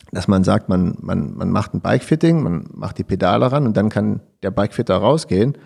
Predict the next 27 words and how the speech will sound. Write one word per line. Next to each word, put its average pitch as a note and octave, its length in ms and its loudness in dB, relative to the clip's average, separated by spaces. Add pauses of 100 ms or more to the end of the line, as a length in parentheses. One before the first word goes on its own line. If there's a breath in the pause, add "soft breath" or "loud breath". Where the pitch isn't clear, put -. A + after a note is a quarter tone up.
(680 soft breath)
Und F#2+ 340 2
der F2 260 4
Proband, G2 500 0
der G2 180 4
beim, F2+ 320 0
beim F2 160 -2
Fitting G#2 340 -2
ist, F#2+ 160 -2
könnte F#2+ 240 0
dann F2+ 180 0
einfach F#2 280 -2
mindestens G2+ 480 2
eine F2+ 100 0
halbe F2 240 0
Stunde F#2+ 320 -2
oder F2 220 0
sogar D#2+ 180 -2
eine F2 140 -4
Stunde B2 320 2
mal F#2+ 160 0
für G2+ 160 0
sich C3+ 200 4
fahren G#2+ 380 0
und G2 180 -6
mal G2 140 -2
so - 100 0
eine, F#2+ 340 -2